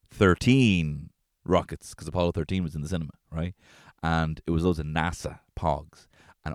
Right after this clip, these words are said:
all the pogs fit into the actual, people had their little tubes, right? We had, me and my brother had these two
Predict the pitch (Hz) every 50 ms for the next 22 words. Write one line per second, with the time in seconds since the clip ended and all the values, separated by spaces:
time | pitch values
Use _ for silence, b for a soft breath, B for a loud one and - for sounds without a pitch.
0 | - - 85 80 78 73 - - 73 71 71 - - - - 76 - - 73 71
1 | - 71 71 71 69 69 - - 64 62 - - _ _ _ _ _ _ _ _
2 | - 143 120 135 113 113 98 98 104 78 67 - - - - 98 101 98 92 -
3 | - - - _ _ _ _ _ _ - 69 85 95 101 101 b b b b b
4 | b 82 85 87 85 82 78 73 78 82 80 78 73 78 73 73 73 76 76 73
5 | 71 73 76 71 69 - - - - - - 80 78 73 71 69